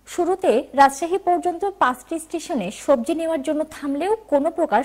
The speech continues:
সবজি উঠায়নি কেউ। তবে কিছু মুরগির ডিমের খাঁচি নেওয়া হয়েছে। ফলে কৃষিপণ্য না থাকায় এই বিশেষ এই ট্রেনটি খালি যেতে দেখা গেছে। প্রতিদিন পণ্যবাহী এই ট্রেনের পাঁচটি বগির মধ্যে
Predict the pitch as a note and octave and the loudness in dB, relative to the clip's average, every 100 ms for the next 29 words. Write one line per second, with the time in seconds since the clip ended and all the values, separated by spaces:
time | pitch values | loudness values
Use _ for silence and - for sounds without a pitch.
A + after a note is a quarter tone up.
0 | - - D4 B3 B3 G3+ F#3+ F3 - D3+ | -2 -4 -4 -2 -4 -2 -8 -8 -6 -6
1 | - _ - C#4+ G#4 G4+ - F4 B3+ C4 | -6 _ 0 2 2 -2 -2 -2 0 -2
2 | E4 C#4 F4+ D#4 G#3 - - C#4+ C#4 A#3+ | -2 0 0 0 -2 -6 -8 -6 -4 -4
3 | E3+ F3 F#3+ - F3 - _ - - - | -4 -6 -8 -8 -10 -12 _ -20 -12 2
4 | E4 F#4 A4 E4 F4+ F4+ E4+ E4+ B3+ B3+ | 4 4 0 0 0 -2 -2 0 0 0
5 | F4 C#4 G3 A3+ - B3 G3+ B3+ B3 F4+ | -4 -2 -2 -2 4 4 4 -4 -4 -4
6 | F4+ - - B3 B3 C4+ B3+ C4+ C4+ A3 | -4 -8 2 2 2 0 0 0 0 -2
7 | - - C#4+ D4 C4+ G3+ F3 F3 F#3+ E3 | -4 -4 -2 0 -2 -2 -2 -6 -6 -10
8 | - - - _ _ _ _ _ _ _ | -8 -10 -10 _ _ _ _ _ _ _
9 | _ D#4 E4 E4+ G4+ C5 - - D4+ D#4+ | _ -2 0 0 -2 -2 -4 2 4 4
10 | E4 E4+ F4 G#4+ - C4+ C#4 C#4+ D#4 G4 | 2 2 0 -4 0 0 2 2 2 -2
11 | - B3+ B3+ - D4 C#4+ C#4 B3+ B3+ A#3+ | 2 2 2 -2 2 2 2 0 -2 -2